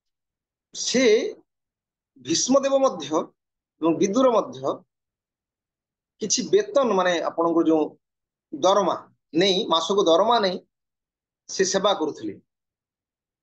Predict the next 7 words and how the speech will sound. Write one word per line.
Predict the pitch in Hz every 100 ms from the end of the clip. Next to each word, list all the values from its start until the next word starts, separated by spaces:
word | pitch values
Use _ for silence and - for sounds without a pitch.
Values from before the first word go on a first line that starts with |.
| _ _ _ _ _ 160
ଏବଂ | 208 254
ସେ | 262
ରାଜଭବନରେ | 240 226 254 214 240 254
ରାଜକୀୟ | 226 214 247 247
ସୁବିଧା | - 233 240
ଭୋଗ | 214 220 208
କରୁଥିଲେ। | 202 185 190